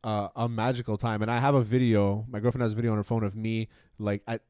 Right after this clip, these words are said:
when they were about to lose to the Lightning. It was one nothing, and they had the puck in the Lightning zone,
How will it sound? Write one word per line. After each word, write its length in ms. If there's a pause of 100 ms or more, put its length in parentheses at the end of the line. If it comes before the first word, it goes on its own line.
(120)
when 340
they 120
were 100
about 280
to 80
lose 360
to 100
the 100
Lightning. 380
It 40
was 140
one 240
nothing, 380
and 80
they 60
had 160
the 80
puck 260
in 60
the 80
Lightning 320
zone, 400